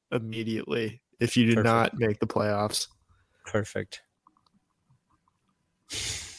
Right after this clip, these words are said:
Speaker 2: I don't think
Speaker 1: Try it
Speaker 2: that'll
Speaker 1: out.
Speaker 2: change. Like,
Speaker 1: Yeah, I don't know.
Speaker 2: I think Vic would be like, "I'm just gonna keep doing exactly what I'm doing."
Speaker 1: <laughs>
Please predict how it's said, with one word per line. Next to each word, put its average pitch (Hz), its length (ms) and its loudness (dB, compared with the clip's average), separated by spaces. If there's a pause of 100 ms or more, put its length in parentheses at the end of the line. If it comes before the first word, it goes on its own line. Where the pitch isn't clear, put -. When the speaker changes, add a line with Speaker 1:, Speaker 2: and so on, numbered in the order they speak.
(1400)
Speaker 2:
I 151 100 8
don't 214 120 10
think 220 140 10
Speaker 1:
Try 214 80 10
it 208 40 8
Speaker 2:
that'll 190 140 8
Speaker 1:
out. - 60 4
Speaker 2:
change. 131 360 4 (680)
Like, 143 360 0
Speaker 1:
Yeah, 254 200 2 (460)
I - 20 -8
don't 139 160 0
know. 113 100 2
Speaker 2:
I 131 40 4
think 160 200 4
Vic 165 140 2
would 170 120 2
be 156 100 6
like, 139 140 4
"I'm 139 180 2
just 180 140 -2
gonna 190 160 0
keep 170 200 -2
doing 156 220 2
exactly 139 480 0
what 131 120 -2
I'm 127 100 -4
doing." 123 320 -2 (920)
Speaker 1:
<laughs> 139 80 -2